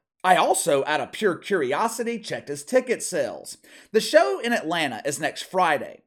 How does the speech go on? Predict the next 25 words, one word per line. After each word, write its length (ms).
I 140
figured 400
with 140
a 180
popular 600
woke 340
comedian 600
like 220
Travis 500
Noah, 480
tickets 380
would 140
be 120
sold 540
out, 320
sold 260
out 240
in 240
minutes. 640
Imagine 300
my 80
surprise 800
when 160
I 120
found 480